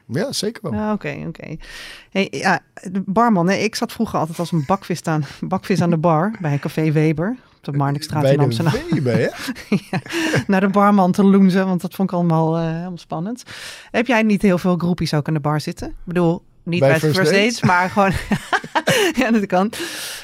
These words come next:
Speaker 2: Had jij vro-, had jij, ik bedoel, had jij aan de bar, in, in, eh, toen je gewoon achter de bar stond, veel vrouwen aan de bar zitten?
Speaker 1: Bah, ja, dat is een, eh, <clears throat> enorme dooddoener, maar ik denk dat ik het gewoon oprecht niet door had.
Speaker 2: Oh.
Speaker 1: En ook, eh, dus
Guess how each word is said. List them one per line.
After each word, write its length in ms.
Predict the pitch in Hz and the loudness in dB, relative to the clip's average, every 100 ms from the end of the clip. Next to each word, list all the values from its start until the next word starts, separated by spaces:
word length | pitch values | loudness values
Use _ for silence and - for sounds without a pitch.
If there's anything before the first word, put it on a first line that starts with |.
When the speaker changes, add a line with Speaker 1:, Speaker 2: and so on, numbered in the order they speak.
| - | -2
Speaker 2:
Had 160 | 220 | -2
jij 120 | 277 247 | 0 -2
vro-, 160 | 240 | -2
had 180 | 220 226 | 0 0
jij, 240 | 208 196 196 | 2 2 0
ik 160 | 180 | 0
bedoel, 360 | 208 196 190 196 | -2 0 2 0
had 300 | - - 202 | -2 -4 -2
jij 120 | 214 180 | 0 2
aan 100 | 190 | 2
de 60 | |
bar, 380 | 160 180 180 - - 175 | 2 2 2 -2 -8 -4
in, 220 | 185 170 | -2 -2
in, 200 | 190 185 - | -2 -4 -4
eh, 100 | - _ - | -10 _ -10
toen 140 | 196 | -6
je 80 | 170 | -6
gewoon 240 | - 160 - - | -2 -2 -2 -4
achter 260 | 185 - | -4 -2
de 60 | 170 | 0
bar 200 | 170 165 | 0 0
stond, 200 | 175 156 | -2 0
veel 160 | 170 | 0
vrouwen 280 | 151 165 156 | 2 2 2
aan 60 | 156 | 0
de 60 | 151 | 0
bar 200 | 151 147 | -2 -2
zitten? 300 | 147 - 285 - | -8 -12 -16 -6
Speaker 1:
Bah, 340 | - 107 127 - | 0 2 2 0
ja, 200 | 135 135 | 0 2
dat 320 | 131 135 - 151 | 4 2 0 -4
is 160 | 139 | 0
een, 120 | 143 | 4
eh, 80 | 135 139 _ _ - 185 180 143 120 | 2 0 _ _ 0 4 4 4 4
<clears throat> 60 | |
enorme 260 | 131 127 123 | 4 4 4
dooddoener, 440 | 127 147 127 110 | 4 2 4 4
maar 180 | 107 - | 4 2
ik 120 | 113 | -2
denk 180 | 120 135 | 0 0
dat 80 | 120 | 0
ik 60 | |
het 100 | 113 | -4
gewoon 220 | - 110 107 | -4 -2 -2
oprecht 300 | 101 117 110 | -2 -2 0
niet 200 | 107 87 | -2 0
door 180 | 107 | 0
had. 380 | 135 127 143 - - | 2 0 -2 -10 -6
Speaker 2:
Oh. 260 | 156 147 147 | -6 -4 -8
Speaker 1:
En 340 | - 107 107 - | -2 0 0 0
ook, 260 | 107 110 | -2 -2
eh, 260 | - - 107 104 104 98 95 95 92 | -8 -8 -6 -4 -4 -6 -6 -8 -8
dus 220 | 101 - | -8 -10